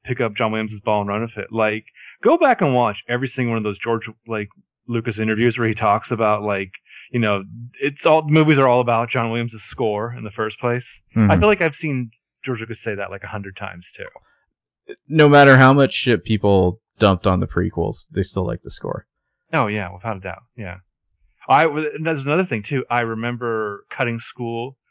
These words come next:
Speaker 1: to go home and, like, turn on fucking M T V Live or
Speaker 2: <laughs>
Speaker 1: whatever
Speaker 2: Oh my
Speaker 1: it's called
Speaker 2: God,
Speaker 1: at the
Speaker 2: yeah.
Speaker 1: time, T R L, and, like, watch Duel of the Fates video,
Speaker 2: Those
Speaker 1: uh,
Speaker 2: videos
Speaker 1: across
Speaker 2: are
Speaker 1: the
Speaker 2: so
Speaker 1: Empire.
Speaker 2: bizarre.
Speaker 1: Yeah, they were <laughs> super bizarre.
Speaker 2: 'Cause they,
Speaker 1: Well,
Speaker 2: like,
Speaker 1: the
Speaker 2: they
Speaker 1: song was
Speaker 2: edited in
Speaker 1: bizarre.
Speaker 2: dialogue.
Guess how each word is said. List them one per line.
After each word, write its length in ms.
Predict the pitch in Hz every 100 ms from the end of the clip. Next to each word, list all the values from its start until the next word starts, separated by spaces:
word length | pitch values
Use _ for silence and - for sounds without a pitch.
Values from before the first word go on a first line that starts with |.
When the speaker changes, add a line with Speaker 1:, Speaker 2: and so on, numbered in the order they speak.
| _ -
Speaker 1:
to 80 |
go 220 | 123 113 104
home 480 | 120 113 110 113 117
and, 140 | 113
like, 200 | 101 101 - _ _ _
turn 260 | - - 127
on 160 | 117 117
fucking 320 | 123 120 113
M 140 | 113
T 180 | 113 113
V 340 | 113 110 110 110
Live 340 | 104 107 110
or 60 | 110
Speaker 2:
<laughs> 20 |
Speaker 1:
whatever 180 | 107 110
Speaker 2:
Oh 40 |
my 60 | 104
Speaker 1:
it's 80 | 90
called 100 | 92
Speaker 2:
God, 80 | 117
Speaker 1:
at 40 |
the 40 | 95
Speaker 2:
yeah. 40 |
Speaker 1:
time, 160 | 92 110
T 140 | -
R 200 | 131 113
L, 260 | 113 113 117 - - -
and, 180 | 139 135
like, 200 | 120 104
watch 500 | 110 110 110 123 - -
Duel 220 | 123 117
of 60 |
the 40 | -
Fates 260 | 113 110
video, 600 | 101 110 123 135 131 135 _ _ _ _ _ _ -
Speaker 2:
Those 220 | 151 -
Speaker 1:
uh, 60 | -
Speaker 2:
videos 100 | 147
Speaker 1:
across 280 | 147 135 127
Speaker 2:
are 40 |
Speaker 1:
the 60 | 131
Speaker 2:
so 100 | 135
Speaker 1:
Empire. 160 | 127 143 110
Speaker 2:
bizarre. 600 | 101 90 101 92 90 - _ _
Speaker 1:
Yeah, 260 | 135 165 143
they 140 | 127
were 80 | 143
<laughs> 20 |
super 360 | 147 - - 190
bizarre. 220 | - 147 147
Speaker 2:
'Cause 80 | 147
they, 60 | 165
Speaker 1:
Well, 40 |
Speaker 2:
like, 180 | 151 135
Speaker 1:
the 100 | 175 -
Speaker 2:
they 80 | 151
Speaker 1:
song 160 | 226 285
was 60 |
Speaker 2:
edited 300 | 147 151 156 143
in 120 | 143
Speaker 1:
bizarre. 120 | 127 -
Speaker 2:
dialogue. 720 | 92 101 120 135 139 143